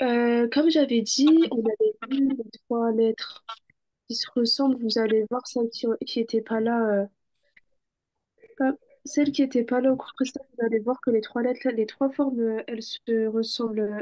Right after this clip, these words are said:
énormément. Donc, là, on avait l'exercice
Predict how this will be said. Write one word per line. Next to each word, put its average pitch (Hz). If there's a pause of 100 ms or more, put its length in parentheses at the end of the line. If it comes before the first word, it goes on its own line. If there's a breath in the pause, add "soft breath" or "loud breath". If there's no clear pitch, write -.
(140)
énormément. 254 (1400 soft breath)
Donc, 262 (640)
là, 262
on 254
avait 233
l'exercice 240